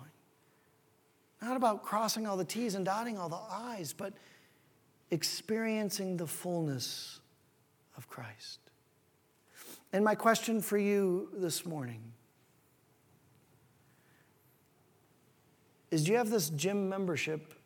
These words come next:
and you're not using all the gym members' membership? I would encourage you to cancel it, stop wasting your money. Are you a Christian?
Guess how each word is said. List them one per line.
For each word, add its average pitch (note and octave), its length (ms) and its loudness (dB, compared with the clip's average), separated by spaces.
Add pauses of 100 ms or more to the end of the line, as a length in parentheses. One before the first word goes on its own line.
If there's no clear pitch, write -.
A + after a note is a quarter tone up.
(3000)
and D#3 160 0
you're D#3 100 2
not F3 260 0
using D3+ 460 2 (1700)
all D#3+ 220 0
the D3+ 100 -2
gym D3+ 420 -2
members' C#3+ 440 -6 (360)
membership? B2+ 440 -10 (1200)
I D#3+ 60 -2
would D3+ 80 4
encourage D#3 460 0
you D#3 80 2
to D3 40 0
cancel D3+ 520 -2
it, D#3 160 -6
stop D3+ 260 -4
wasting D3 340 -4
your C3+ 120 -6
money. A2+ 260 -10 (2500)
Are G3 120 4
you C#4+ 180 4
a A#3+ 60 0
Christian? C3+ 760 -6